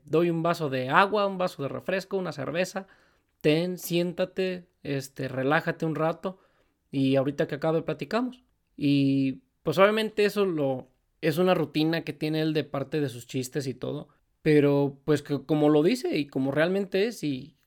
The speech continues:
pues, yo por lo menos en mucha comedia de la que veo, es que son cosas que sí se usa como un chiste, que se usa como una situación,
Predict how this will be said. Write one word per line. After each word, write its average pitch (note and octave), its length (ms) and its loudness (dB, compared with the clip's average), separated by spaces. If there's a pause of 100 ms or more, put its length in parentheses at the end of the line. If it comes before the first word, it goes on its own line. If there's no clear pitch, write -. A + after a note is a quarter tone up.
(300)
pues, C3 180 -2
yo C#3+ 320 0
por F#3 160 2
lo D3+ 80 2
menos D#3+ 300 0
en C3+ 340 -2
mucha C#3+ 440 -2
comedia C#3 420 0
de C#3 60 2
la C3 120 -2
que C3+ 100 -6
veo, C3 280 -2 (540)
es D3+ 720 0 (160)
que D#3 140 2
son E3+ 520 0 (100)
cosas D#3+ 460 0
que B2+ 260 -6
sí - 380 -2
se D3+ 200 -2
usa D#3 600 -4
como B2+ 260 -4
un C#3+ 500 0
chiste, C#3 540 -6
que D#3 100 -8
se C#3 120 -6
usa C#3 260 -6
como C#3 160 -4
una C#3 140 -4
situación, C3+ 600 -4